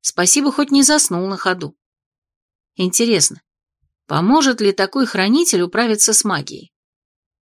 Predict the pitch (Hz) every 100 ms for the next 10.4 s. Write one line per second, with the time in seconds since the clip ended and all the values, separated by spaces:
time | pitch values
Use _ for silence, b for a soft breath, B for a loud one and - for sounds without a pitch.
0 | _ _ - 202 285 262 - 226 254 330
1 | 311 190 185 190 262 277 233 220 226 226
2 | 214 247 285 285 302 269 - 151 - 180
3 | - 185 254 240 208 185 - 262 214 202
4 | 185 185 220 214 202 190 151 - - _
5 | _ _ _ _ _ - 185 - 214 320
6 | 285 180 175 - 190 202 240 214 180 185
7 | 180 180 - - 196 196 - 269 254 180
8 | 175 160 147 143 202 _ _ _ _ -
9 | - 202 185 196 196 208 196 190 196 -
10 | 180 - 139 135